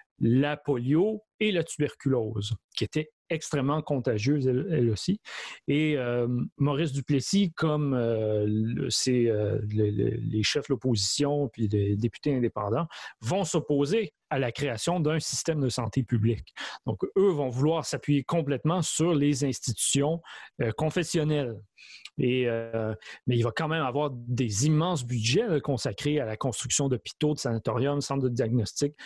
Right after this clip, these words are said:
engager des gens, payer du matériel. Et donc, il y a quand même des efforts très grands qui ont été faits, mais qui, évidemment, euh, euh, puis surtout, euh, à l'époque, ne pouvaient pas avoir la même efficacité que, je dirais, un, un système, euh, de santé publique comme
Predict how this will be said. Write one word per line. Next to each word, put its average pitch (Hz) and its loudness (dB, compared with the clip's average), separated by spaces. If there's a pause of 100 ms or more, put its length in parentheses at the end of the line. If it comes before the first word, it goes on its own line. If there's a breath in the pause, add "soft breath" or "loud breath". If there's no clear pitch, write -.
(180 loud breath)
engager 135 -2
des 135 2
gens, 147 0
payer 139 2
du 131 0
matériel. 135 0 (460 loud breath)
Et 123 -6
donc, 147 0 (180)
il 143 -4
y - 0
a 123 -6
quand 165 -2
même 196 0
des 143 2
efforts 160 -2
très 139 -4
grands 139 0
qui - -4
ont 123 2
été 107 -2
faits, 180 -4 (460 loud breath)
mais 131 0
qui, 139 0
évidemment, 131 0
euh, 110 -2 (920)
euh, 110 2
puis 117 -2
surtout, 143 2
euh, 107 0
à 110 0
l'époque, 110 -2
ne 120 -4
pouvaient 123 0
pas 143 -2
avoir 123 -2
la 107 -2
même 127 2
efficacité - -4
que, 123 0
je 107 0
dirais, 107 2
un, 110 -2 (360 loud breath)
un 110 0
système, 147 0
euh, 107 0
de 113 2
santé 110 -2
publique 117 0
comme 123 0